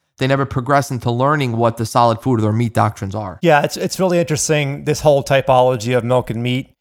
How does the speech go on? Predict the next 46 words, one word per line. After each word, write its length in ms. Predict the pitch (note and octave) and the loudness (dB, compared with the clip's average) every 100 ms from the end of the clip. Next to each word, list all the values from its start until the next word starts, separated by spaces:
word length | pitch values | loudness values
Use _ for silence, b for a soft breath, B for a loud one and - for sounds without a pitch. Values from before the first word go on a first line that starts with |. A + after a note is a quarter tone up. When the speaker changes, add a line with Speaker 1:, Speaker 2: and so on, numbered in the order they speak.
| _ _ | _ _
Speaker 2:
because 280 | - - C#3+ | -8 -2 0
it, 180 | C#3+ D3 | 0 -4
it 80 | C#3+ | -8
speaks 280 | - D#3 - | -4 -2 0
to 100 | C#3+ | 0
what 200 | C3 C3+ | 0 0
side 260 | - B2+ | 2 2
you're 120 | A#2+ A#2 | 2 -6
feeding, 440 | - C#3 A2+ G#2+ | -4 -4 -2 -4
right? 280 | A2 - A2+ | -6 -6 -4
So 220 | - B2+ | 0 0
in 80 | B2+ | 0
the 60 | |
case 260 | - E3 D#3+ | -2 -2 0
of 100 | C#3+ | -4
a 40 | |
carnal 360 | C#3 D#3 C#3+ C3 | 0 2 2 0
Christian, 500 | - F3+ - C3+ B2 | 0 -2 0 -4 -2
this 140 | B2 | -6
key 240 | - D3 C3 | -4 -4 -4
too 240 | - F3+ | -2 -2
here, 480 | F3 B2+ A#2+ A#2 A2+ B B B | 0 0 0 0 -2 B B B
they 100 | C3 | 0
have 120 | C3 | 2
obviously 500 | B2+ C3 C#3 C3 C3+ | 4 4 2 -2 -4
not 280 | B2+ B2+ A#2+ | 0 0 0
fed 280 | - C3 A2+ | 0 0 0
the 60 | |
spiritual 560 | A2 - B2 A#2+ - A#2 | -8 -4 -4 -4 -4 -6
side 260 | - A#2 A2+ | 0 0 0
enough, 520 | A2+ B2 C3+ - - - | 0 0 0 -8 -14 -4
uh, 300 | A#2+ G#2 G#2 | -2 -2 -4
milk. 420 | A#2+ C#3+ F3+ - _ | 0 0 0 -6 _
Speaker 1:
Right. 260 | G#2 G#2 - | -6 -6 -6
Speaker 2:
A-, 60 | - | -4
and 340 | C3 B2 B2 | -2 0 -2
of 140 | A#2+ - | -4 -6
course, 380 | B2 - D3+ C3+ | -14 -2 -2 0
they've 80 | |
never 160 | B2+ C#3 | 0 0
even 180 | C3+ C3 | -2 -2
gotten 200 | C3+ B2+ | -4 -4
close 300 | C#3 C#3+ - | -2 -2 -2
to 60 | C3 | -6
the 80 | |
meat. 400 | A#2+ D3 C#3 C#3 | -2 -2 -4 -8